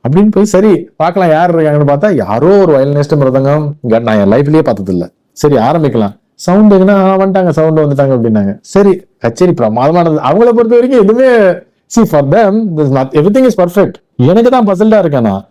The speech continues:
என்னடா நம்ம சவுண்டும் சொல்ல, பக்கவாதியம் சொல்ல, சரி கச்சேரி பண்ணலாம் சார், ரொம்ப பெரிய சுவாமி கிரேஸ், எங்களுக்கு ரொம்ப திருப்தி. அவங்க வேணா எதுவுமே சொல்ல, இது ஏன்னா இது ஒண்ணுமே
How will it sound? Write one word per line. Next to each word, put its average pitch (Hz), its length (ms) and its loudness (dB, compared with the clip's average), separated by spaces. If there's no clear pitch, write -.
என்னடா 262 500 0
நம்ம 143 280 0
சவுண்டும் 147 280 0
சொல்ல, 180 260 0
பக்கவாதியம் 165 400 0
சொல்ல, 156 220 0
சரி 147 240 0
கச்சேரி 151 280 -2
பண்ணலாம் 139 300 0
சார், 120 340 -4
ரொம்ப 113 640 -2
பெரிய 110 300 2
சுவாமி 113 380 0
கிரேஸ், 113 340 0
எங்களுக்கு 104 280 0
ரொம்ப 104 180 0
திருப்தி. 113 340 -2
அவங்க 143 240 0
வேணா 170 140 2
எதுவுமே 175 240 2
சொல்ல, 175 320 2
இது 139 180 2
ஏன்னா 208 120 2
இது 180 120 2
ஒண்ணுமே 190 260 2